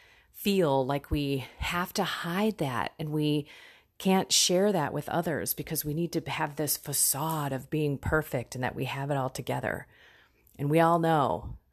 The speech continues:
every single one of us that's listening to this has something going on in our lives that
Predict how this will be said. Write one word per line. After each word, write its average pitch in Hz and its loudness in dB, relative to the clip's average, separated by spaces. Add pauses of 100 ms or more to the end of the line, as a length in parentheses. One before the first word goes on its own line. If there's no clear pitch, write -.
(100)
every 180 2
single 170 2
one 160 2
of 143 -2
us 123 0
that's 139 0
listening 156 0
to 151 -2
this - -2
has 160 0
something 151 2
going 135 0
on 123 0
in 123 -6
our 120 -4
lives - -2 (560)
that - 2